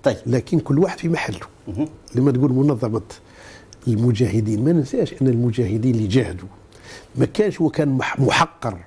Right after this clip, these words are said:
Speaker 2: ومضطهد وكان راعي، كان رجليه نابتة في الحشيش، فهمتني؟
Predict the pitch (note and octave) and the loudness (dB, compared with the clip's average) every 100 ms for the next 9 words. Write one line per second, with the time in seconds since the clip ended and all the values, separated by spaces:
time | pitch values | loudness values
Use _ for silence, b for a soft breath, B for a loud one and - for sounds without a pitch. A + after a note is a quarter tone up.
0 | - - C3+ D3+ - C3 C3 A2+ - D3 | -10 0 2 2 0 -2 -2 -4 -2 0
1 | C3 C3+ D3+ A2 A#2 C#3 B2+ A#2 A#2 A2+ | 2 4 4 2 -2 0 0 2 2 4
2 | A2+ C3+ D#3+ F#3 F3+ - D3 D#3 G#2 - | 4 4 4 4 4 0 0 -2 -2 0
3 | A#2+ - B B B - F3+ D3+ A2+ | 0 -2 B B B -2 0 0 -4